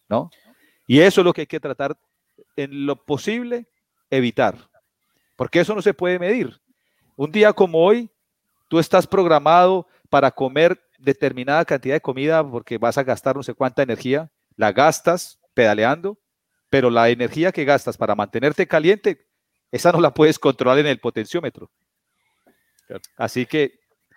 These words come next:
Speaker 1: es muy
Speaker 2: Algo que
Speaker 1: traicionero
Speaker 2: sí,
Speaker 1: los
Speaker 2: algo
Speaker 1: días.
Speaker 2: que sí yo creo en el Ineos es que claramente, nuevamente se volvieron a equivocar en la preparación del Tour de France, ¿no?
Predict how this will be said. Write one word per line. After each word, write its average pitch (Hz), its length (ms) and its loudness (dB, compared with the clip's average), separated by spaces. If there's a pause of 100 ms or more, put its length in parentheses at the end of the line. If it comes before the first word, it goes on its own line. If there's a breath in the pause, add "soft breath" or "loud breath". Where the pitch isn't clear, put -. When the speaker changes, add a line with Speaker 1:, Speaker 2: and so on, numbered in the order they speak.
(440 soft breath)
Speaker 1:
es 131 120 -8
muy 170 160 -4
Speaker 2:
Algo 147 300 2
que 151 120 -2
Speaker 1:
traicionero 120 80 -2
Speaker 2:
sí, 101 200 -4 (140)
Speaker 1:
los 107 100 -8
Speaker 2:
algo 202 140 2
Speaker 1:
días. 185 60 -2
Speaker 2:
que 165 80 -6
sí - 160 -10
yo 160 180 -4
creo 170 260 0
en 147 80 -4
el 143 140 -4
Ineos 143 560 -8
es 147 140 -10
que 160 200 -6 (1300)
claramente, 208 580 0
nuevamente 208 720 -2
se - 180 -10
volvieron 160 400 -2
a 147 40 -6
equivocar 135 480 -2
en 185 100 -6
la 143 80 -2
preparación 131 480 -4
del 143 140 -2
Tour 147 160 -2
de 131 60 -2
France, 165 420 -2
¿no? 143 240 -4